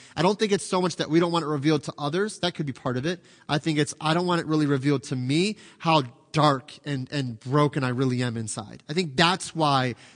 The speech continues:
the gospel's offensive. Not because it's gonna reveal to someone else that I'm a sinner, but it's gonna reveal to myself, first and foremost, how much of a sinner I am. And so that's why that verse,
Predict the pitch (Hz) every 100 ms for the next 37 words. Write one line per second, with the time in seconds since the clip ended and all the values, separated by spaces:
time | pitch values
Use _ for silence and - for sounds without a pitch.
0 | - 151 143 147 - 135 123 113 131 117
1 | 117 107 113 _ - - - 165 156 156
2 | 160 156 135 156 151 139 143 131 156 143
3 | - 147 143 165 - 143 127 123 - 117
4 | 113 113 - _ _ _ _ 143 139 147
5 | 139 127 135 123 117 - 170 143 113 -
6 | 151 - - 151 139 117 - - - _
7 | 147 143 135 127 - 143 127 135 117 117
8 | 151 202 208 190 156 147 180 147 -